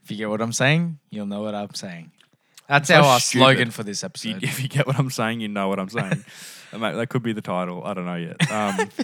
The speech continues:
Speaker 2: I'm still
Speaker 1: No.
Speaker 2: thinking of a title for this one.
Speaker 1: Uh,
Speaker 2: Um,
Speaker 1: Tenet out of Tenet. I got him.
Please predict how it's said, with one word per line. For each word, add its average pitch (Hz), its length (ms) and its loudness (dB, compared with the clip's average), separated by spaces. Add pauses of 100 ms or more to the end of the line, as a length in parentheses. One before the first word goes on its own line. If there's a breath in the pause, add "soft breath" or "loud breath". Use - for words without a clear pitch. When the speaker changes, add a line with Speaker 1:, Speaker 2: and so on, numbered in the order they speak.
(120)
Speaker 2:
I'm 170 100 -2
still 117 180 0
Speaker 1:
No. 135 60 2
Speaker 2:
thinking 113 240 -4
of 95 80 -4
a 95 60 -8
title - 440 -2
for - 180 -12
this 107 200 -8
one. 92 180 -8 (300 loud breath)
Speaker 1:
Uh, 107 220 0
Speaker 2:
Um, 107 160 -2
Speaker 1:
Tenet 123 340 0
out 113 180 0
of - 140 -10
Tenet. 107 320 -6 (1900 loud breath)
I 101 200 -18
got 95 200 -18
him. 98 160 -14